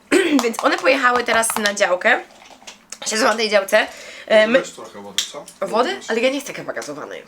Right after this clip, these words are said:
Speaker 2: Ale ona ma inne. Trochę.
Speaker 1: Dziękuję, Józiu. Widzicie, jaki dobry mąż. E, więc my do nich na tą działkę, słuchajcie, jedziemy. Ale zanim, to pojedziemy sobie na śniadanko.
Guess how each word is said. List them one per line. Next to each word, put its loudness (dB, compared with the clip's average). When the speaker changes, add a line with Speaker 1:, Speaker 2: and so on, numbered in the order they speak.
Speaker 2:
Ale -12
ona -6
ma -8
inne. -12
Trochę. -14
Speaker 1:
Dziękuję, -6
Józiu. -16
Widzicie, -6
jaki -6
dobry -6
mąż. -10
E, 8
więc -2
my 4
do 2
nich -2
na 2
tą -4
działkę, 0
słuchajcie, -2
jedziemy. 0
Ale 2
zanim, -2
to -10
pojedziemy -6
sobie -8
na -4
śniadanko. 0